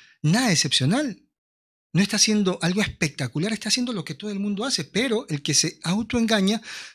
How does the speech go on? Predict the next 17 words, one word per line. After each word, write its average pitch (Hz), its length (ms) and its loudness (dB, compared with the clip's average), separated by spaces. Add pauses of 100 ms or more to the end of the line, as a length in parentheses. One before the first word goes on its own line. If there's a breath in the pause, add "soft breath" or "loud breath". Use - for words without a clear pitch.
necesita 156 720 2
maximizar, 135 840 0
magnificar 165 1040 4 (320 loud breath)
esos 160 280 2
pequeños 131 540 0
actos. 117 280 -10
No, 262 240 0
él, 262 220 -4
él 202 140 -2
siempre 233 500 0 (320 loud breath)
colabora 170 500 0
dejando 175 380 -2
su 151 220 -2
ropa 156 260 -4
en 147 80 -2
el 123 140 -6
tacho. - 320 -18